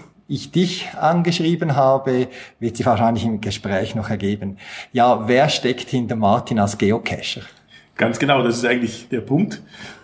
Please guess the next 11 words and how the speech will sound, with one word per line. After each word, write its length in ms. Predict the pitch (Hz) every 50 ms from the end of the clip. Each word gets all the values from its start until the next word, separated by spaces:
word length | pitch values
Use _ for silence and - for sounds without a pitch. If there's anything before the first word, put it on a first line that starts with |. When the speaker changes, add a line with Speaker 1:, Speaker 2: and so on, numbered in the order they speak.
| -
Speaker 2:
Äh, 200 | - 135 127 127
das 100 | 123 -
Geocaching 560 | - 127 135 147 143 - 156 147 151 147 143
ist 400 | 143 131 - - - - - -
das 100 | 135 117
Hobby, 220 | - 135 135 147 131
was 160 | 127 117 123
uns 120 | 117 107
beide 240 | - 107 110 120 127
ja 80 | 117 110
verbindet. 640 | 107 117 107 104 120 135 175 147 127 - - -